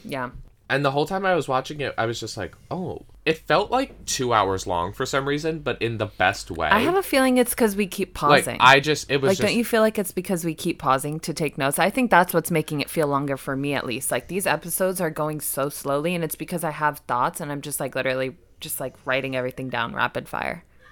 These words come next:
Speaker 2: But I wasn't even, like, pausing that much this episode. I was just kinda watching it. I kinda watched it, like, one and a half times, I think,
Speaker 1: Mm-hmm.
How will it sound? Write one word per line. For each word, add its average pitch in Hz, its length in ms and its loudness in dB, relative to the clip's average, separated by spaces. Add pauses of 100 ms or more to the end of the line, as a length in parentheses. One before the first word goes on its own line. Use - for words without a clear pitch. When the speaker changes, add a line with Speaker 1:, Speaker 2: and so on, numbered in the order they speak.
(140)
Speaker 2:
But 165 120 2
I 156 140 4
wasn't 240 300 -2
even, 302 200 -2
like, 226 200 -2
pausing 131 400 -2
that 156 160 0
much 120 200 -4
this 131 120 -8
episode. 110 320 -6
I 156 40 0
was 117 140 -6
just - 220 -8
kinda 170 240 -4
watching 90 520 -4
it. 165 200 -4
I 131 80 4
kinda 180 300 0
watched 208 280 0
it, 175 80 -4
like, 120 260 -2 (120)
one 104 280 -2
and 110 100 0
a 107 60 0
half 101 280 -4
times, 85 380 -4
I 104 120 2
think, 131 420 -8 (260)
Speaker 1:
Mm-hmm. 180 280 -10